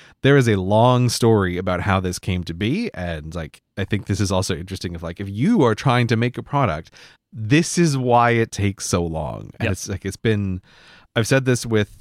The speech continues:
Speaker 1: the theme system journal, and it's, like, ten times more for Sidekick Notepad. It's amazing to me how long it takes physical products to get made. It's astounding to me that anything gets made in the physical world.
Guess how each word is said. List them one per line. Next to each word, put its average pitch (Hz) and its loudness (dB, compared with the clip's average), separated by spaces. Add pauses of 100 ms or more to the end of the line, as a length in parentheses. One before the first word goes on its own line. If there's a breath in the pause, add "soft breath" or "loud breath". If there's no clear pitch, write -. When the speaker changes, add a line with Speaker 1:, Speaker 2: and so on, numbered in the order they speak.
Speaker 1:
the 87 -4
theme 135 2
system 135 -2
journal, 127 2
and 90 -2
it's, 95 -8
like, 82 -8
ten 143 0
times 127 0
more 101 2
for - -8
Sidekick 87 -6
Notepad. 98 -6 (720 soft breath)
It's 135 2
amazing 123 4
to 104 0
me 101 2
how 98 2
long 90 2
it 85 -8
takes - -8
physical 85 -6
products 78 -10
to - -10
get 76 -10
made. - -16 (320 loud breath)
It's 123 2
astounding 160 2
to 151 2
me 127 0 (180 loud breath)
that 120 4 (100)
anything 147 2
gets 113 0
made 101 0
in 92 -8
the 92 -6
physical 90 -6
world. 71 -16